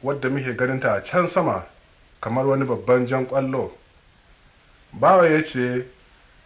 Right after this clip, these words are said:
"Ai, ba daban suke ba, haske ɗaya ne." Abokinsa ya ce, "Hasken nan da muke ganinsa ko'ina a cikin sama shi ne rana sosai, ko kuwa akwai wani abu a can bayansa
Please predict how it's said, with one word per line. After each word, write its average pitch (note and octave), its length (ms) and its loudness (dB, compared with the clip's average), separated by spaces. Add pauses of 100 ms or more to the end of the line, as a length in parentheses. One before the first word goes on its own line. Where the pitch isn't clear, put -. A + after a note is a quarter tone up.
(280)
"Ai, G#3+ 380 6 (340)
ba C#3+ 160 2
daban D3+ 280 -2
suke D#3+ 300 -8
ba, F#2+ 220 -6 (540)
haske F#3 460 -6
ɗaya F#3+ 240 0
ne." F2+ 180 -8 (960)
Abokinsa F3+ 600 -6
ya E3+ 140 -4
ce, F#2+ 260 -10 (540)
"Hasken G3 460 -6
nan F#3+ 160 -4
da D#3+ 60 -6
muke D#3+ 280 -4
ganinsa F3+ 500 4
ko'ina D#3 640 0
a A#2 80 -8
cikin D3 260 -10
sama C3+ 340 -6 (520)
shi - 260 -6
ne G3+ 100 -2
rana C3 340 0
sosai, F#2 480 -12 (800)
ko F3+ 200 2
kuwa D#3+ 340 4
akwai D#3 220 -2
wani F#3 200 4
abu D3 300 2
a A2 60 -4
can D#3 260 -6
bayansa E3+ 680 0